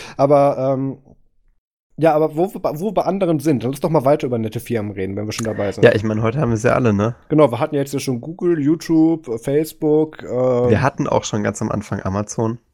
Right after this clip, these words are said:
Speaker 1: Stimmt, ich hab den Herrn Bezos mal kurz gegrüßt,
Speaker 2: Ja.
Speaker 1: genau.
Speaker 2: Aber kommen wir doch zurück zu Amazon. Das ist
Speaker 1: Ja.
Speaker 2: doch, äh, eine tolle, eine tolle Firma, wie wir alle wissen. Ähm,
Speaker 1: Ja.
Speaker 2: und zurzeit in Amerika in der Kritik, äh, für ihre Zusammenarbeit mit der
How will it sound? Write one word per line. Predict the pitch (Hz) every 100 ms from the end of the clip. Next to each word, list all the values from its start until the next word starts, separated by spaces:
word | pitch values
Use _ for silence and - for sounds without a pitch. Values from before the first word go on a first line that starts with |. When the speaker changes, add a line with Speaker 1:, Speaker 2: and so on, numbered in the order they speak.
| _ -
Speaker 1:
Stimmt, | - 160 139
ich | 131
hab | 139
den | 120
Herrn | 117
Bezos | 120 156 156
mal | 151
kurz | 165 -
gegrüßt, | 147 104 101 127 -
Speaker 2:
Ja. |
Speaker 1:
genau. | 117 123 139 151 - -
Speaker 2:
Aber | 127 127
kommen | 117 127 120
wir |
doch | 113
zurück | - 120 104 -
zu | -
Amazon. | 98 98 - -
Das | 123
ist | -
Speaker 1:
Ja. | 120 101
Speaker 2:
doch, | -
äh, | 107
eine | 101 95
tolle, | - 107 107
eine | 107 104
tolle | 110 107
Firma, | - 120 120 113
wie | 110
wir | 110
alle | 107 104
wissen. | 113 113 110 117
Ähm, | 104
Speaker 1:
Ja. | 107 107
Speaker 2:
und | 104 104 - - - -
zurzeit | - 107 120 113
in | 113
Amerika | 110 117 123 113 107 107
in | 110 104 104
der | 104 104
Kritik, | - 113 - -
äh, | - 107 104
für | 117
ihre | 107 104
Zusammenarbeit | - 110 110 110 107 107
mit | 107
der | 110 104